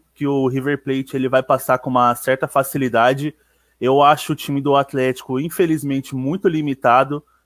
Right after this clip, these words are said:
É uma equipe que eu até tenho uma, uma certa admiração, né? Mas eu acho um time muito limitado. Realmente não é mais aquele Atlético que era super elogiado.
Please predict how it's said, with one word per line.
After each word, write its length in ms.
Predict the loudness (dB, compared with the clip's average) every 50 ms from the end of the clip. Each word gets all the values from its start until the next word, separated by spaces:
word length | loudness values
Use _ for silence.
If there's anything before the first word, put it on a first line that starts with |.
| _ _ -4
É 60 | -4
uma 140 | -2 -2 -2
equipe 260 | -4 -4 -8 -10 -2
que 80 | 0 2
eu 40 |
até 340 | 2 2 2 0 0 0 0
tenho 240 | -2 -4 -4 -4 -2
uma, 200 | 0 2 2 2
uma 200 | 0 0 -2 -2
certa 280 | -2 -4 -6 -4 -4 -6
admiração, 800 | -6 -4 -4 -2 0 -2 -2 -2 -4 -2 0 0 0 -2 -4
né? 240 | -4 -4 -4 -6 -8 -8 -8
Mas 340 | -6 -4 -4 -4 -4 -2
eu 140 | 0 2 2
acho 200 | 2 2 0 -4
um 60 | -8
time 220 | -8 -6 -6 -4 -4
muito 320 | -2 -2 -4 -4 -4 -4
limitado. 680 | -4 -2 -2 -4 -4 0 2 4 4 4 2 0 -4 -6 _ _ _ _ _ _ _ _
Realmente 520 | 0 2 2 2 2 0 -4 -4 -6 -4 -2
não 180 | 0 0 2
é 120 | 2 2 2
mais 240 | 2 2 2 0
aquele 420 | -2 -4 -4 -2 -2 0 0 2 2
Atlético 640 | 2 2 0 -2 _ -4 -2 -2 -2 -4 -6 -12 -16 -8
que 120 | -4 0
era 200 | 2 2 2 2
super 280 | -2 -6 -8 -6 -4 -2
elogiado. 760 | 0 0 0 0 0 0 2 4 4 4 2 2 -2 -6